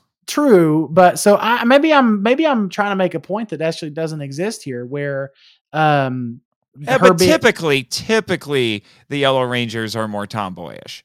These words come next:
Speaker 1: May-, typically, typically.
Speaker 2: Yeah,
Speaker 1: But
Speaker 2: but
Speaker 1: I, what
Speaker 2: I
Speaker 1: I'm
Speaker 2: do
Speaker 1: ta-,
Speaker 2: think
Speaker 1: what I'm talking about is we've had bubbly, uh, we've had bubbly Yellow Rangers in the past. They're not all, like,
Speaker 2: Mm-hmm.
Speaker 1: very cool and collected and
Speaker 2: Mm-hmm.
Speaker 1: stoic,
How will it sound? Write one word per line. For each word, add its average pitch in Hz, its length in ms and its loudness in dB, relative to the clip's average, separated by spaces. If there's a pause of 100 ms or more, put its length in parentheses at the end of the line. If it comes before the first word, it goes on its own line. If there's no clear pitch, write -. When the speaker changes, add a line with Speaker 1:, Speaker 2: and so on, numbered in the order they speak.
(140)
Speaker 1:
May-, 247 300 4
typically, 175 680 -2
typically. 175 280 -2
Speaker 2:
Yeah, 120 200 2
Speaker 1:
But 190 100 2
Speaker 2:
but 214 140 6
Speaker 1:
I, 214 60 6
what 269 100 8
Speaker 2:
I - 40 8
Speaker 1:
I'm 339 40 2
Speaker 2:
do 302 80 2
Speaker 1:
ta-, 359 160 6
Speaker 2:
think 277 300 -2
Speaker 1:
what 311 80 8
I'm 370 120 6
talking 226 380 6
about 170 300 4
is 160 180 2
we've 185 200 0
had 185 440 -2
bubbly, 151 720 0 (440)
uh, 139 520 2
we've 180 160 2
had 185 380 2
bubbly 175 400 4
Yellow 160 400 0
Rangers 143 480 -6
in 139 140 -8
the 120 60 -14
past. 175 420 -2
They're 160 100 -4
not 208 300 2
all, 175 400 6
like, 151 160 -2
Speaker 2:
Mm-hmm. 147 80 -10
Speaker 1:
very 160 280 -2
cool 160 360 0
and 147 120 -4
collected 147 460 -8
and 131 120 -8
Speaker 2:
Mm-hmm. 123 80 -6
Speaker 1:
stoic, 156 440 2